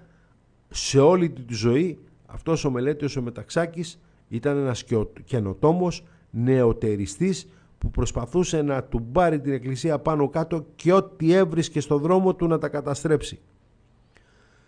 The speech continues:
Παρ' όλα αυτά όμως, είχε πολύ ισχυρούς φίλους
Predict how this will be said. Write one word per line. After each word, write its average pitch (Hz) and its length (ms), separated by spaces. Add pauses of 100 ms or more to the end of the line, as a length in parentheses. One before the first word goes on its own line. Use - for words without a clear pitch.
(420)
Παρ' 160 180
όλα 233 160
αυτά 214 340
όμως, 147 360
είχε 175 180
πολύ 196 240
ισχυρούς 220 400
φίλους 247 500